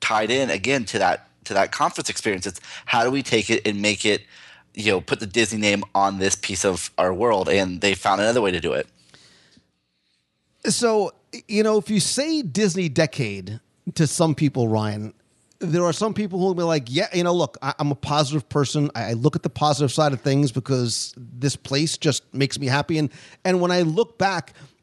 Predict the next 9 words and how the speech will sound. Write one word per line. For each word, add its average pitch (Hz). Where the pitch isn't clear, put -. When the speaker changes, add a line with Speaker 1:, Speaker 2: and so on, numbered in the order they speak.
Speaker 2:
you 151
know, 156
with 156
sort 160
of 143
hindsight 151
being 160
twenty 147
twenty, 147